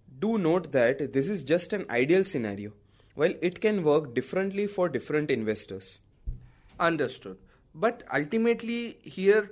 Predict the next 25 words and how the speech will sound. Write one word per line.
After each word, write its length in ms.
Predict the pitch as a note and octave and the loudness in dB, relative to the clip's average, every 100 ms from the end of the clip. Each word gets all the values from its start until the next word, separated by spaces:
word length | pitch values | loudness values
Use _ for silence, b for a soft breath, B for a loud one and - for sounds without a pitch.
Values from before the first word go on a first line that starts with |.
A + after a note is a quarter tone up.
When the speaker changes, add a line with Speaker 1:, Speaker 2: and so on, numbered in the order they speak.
| - | -8
Speaker 2:
too, 360 | A3 C#3+ C#3+ | -4 -2 -4
you 180 | C#3+ E3+ | -4 0
are 80 | F#3+ | 0
transferring 760 | G3 D3 C3+ C#3+ - F#3+ G3+ G3 | -2 -2 -2 -2 -4 -2 -2 0
the 100 | F3+ | 2
lump 300 | C3 C3 C3 | 2 0 -2
sum 200 | G3+ E3+ | -2 -2
amount, 420 | D3 D3 A2 G#2 b b b | 0 -2 -2 -8 b b b
uh, 160 | B2+ C#3 | -2 0
which 220 | D#3+ - | -4 -4
will 160 | G3 | -2
only 240 | F3 E3+ G3 | 0 -2 -2
be 120 | F#3 | -4
used 460 | E3 D3 F3+ F3 - - | -4 -2 0 -2 -6 -6
as 260 | B2 C3 | -4 -4
and 180 | E3 E3+ | -4 -4
when 220 | E3 E3+ | -4 -2
the 80 | F3 | -2
opportunity 1000 | B2+ A2+ - D3 E3 E3 D#3+ E3 E3 D#3 | -2 -4 -6 -6 -6 -8 -8 -10 -8 -6
is 160 | D3+ - | -6 -8
spotted, 640 | - B2 A#2+ D3+ C3 C3 b b b b | -6 -4 -4 -2 -2 -4 b b b b
and 120 | D#3+ | -4
some 260 | - E3 E3+ | 0 2 2
amount 540 | D#3+ D#3+ E3+ F3+ F3+ | 0 0 -2 -4 -4
might 360 | C#3+ D3 D3+ | -2 -2 -4